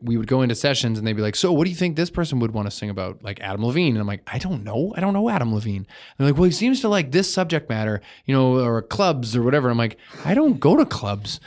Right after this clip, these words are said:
"Okay, I guess I'm just gonna, like, imagine." And so, like, we would imagine these and I would send all the songs to my publisher. And a lot of times he's like, "Yeah, it's good. It's good. Melodies are good. It's good," you know? And he's like, "Dig deeper. I feel like you got more in you."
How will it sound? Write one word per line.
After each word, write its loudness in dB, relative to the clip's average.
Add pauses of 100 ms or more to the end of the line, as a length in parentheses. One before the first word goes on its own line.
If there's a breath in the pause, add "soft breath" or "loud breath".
(280 loud breath)
"Okay, 6
I 6
guess 0
I'm 0
just 0
gonna, 2
like, 2
imagine." -2 (360 loud breath)
And 2
so, 6
like, 4
we 6
would 4
imagine 2
these 2
and 0
I 0
would 0
send 2
all 4
the 2
songs 2
to -2
my 2
publisher. -2
And 0
a 2
lot 4
of -4
times 0
he's -2
like, -4
"Yeah, 0
it's -8
good. 2
It's -10
good. 0
Melodies 2
are 0
good. 0 (140)
It's -12
good," 0
you -2
know? 0 (720)
And 4
he's 4
like, 2
"Dig 2
deeper. 2
I -2
feel 0
like 2
you 0
got 6
more 4
in 4
you." 4